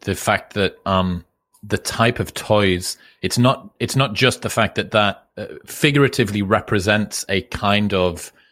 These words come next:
uh, role, perhaps, that you, that I would imagine that if you were to look at the sex differences in the trucker community, that it's going to be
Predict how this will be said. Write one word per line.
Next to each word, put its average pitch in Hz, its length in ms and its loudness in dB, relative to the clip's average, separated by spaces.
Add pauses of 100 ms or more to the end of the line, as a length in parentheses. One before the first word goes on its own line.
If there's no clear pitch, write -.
(400)
uh, 92 240 -2
role, 101 420 2
perhaps, 90 500 -4
that 92 180 -12
you, 95 180 -6
that - 160 -4
I 95 140 0
would 107 240 0
imagine 127 500 2
that 107 140 0
if 110 100 -2
you 113 60 2
were 104 40 2
to 110 120 2
look 104 100 2
at 101 80 -4
the 107 60 -6
sex - 260 -2
differences 104 460 -2
in 95 80 0
the 95 80 0
trucker 107 400 0
community, 92 640 0 (300)
that 95 220 2
it's 95 180 0
going 101 180 2
to 101 80 -4
be 98 180 2